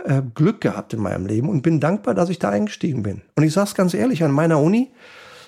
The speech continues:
hatte diese Firma, in die ich eingestiegen bin, kein gutes Image. Was ich so auf den Fluren gehört hab, war, das sind die kalten, arroganten Amerikaner, die für Erfolg über Leichen gehen. Ich gedacht, um Gottes Willen, da werde ich nie und nimmer hingehen in diese Firma. Ja, aber es war völlig anders.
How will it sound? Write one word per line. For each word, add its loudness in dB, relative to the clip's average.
hatte -2
diese 2
Firma, 2
in 0
die 0
ich -2
eingestiegen -2
bin, 0
kein -4
gutes 0
Image. 0
Was 2
ich 0
so 4
auf 2
den 2
Fluren 2
gehört 2
hab, 0
war, 2
das 0
sind 0
die -2
kalten, 0
arroganten 0
Amerikaner, 2
die 0
für 0
Erfolg -2
über 0
Leichen 0
gehen. -14
Ich -14
gedacht, -2
um 0
Gottes -2
Willen, 2
da 0
werde 2
ich -2
nie 4
und 4
nimmer 2
hingehen 2
in -2
diese 0
Firma. 0
Ja, 2
aber 2
es -2
war 4
völlig 0
anders. -4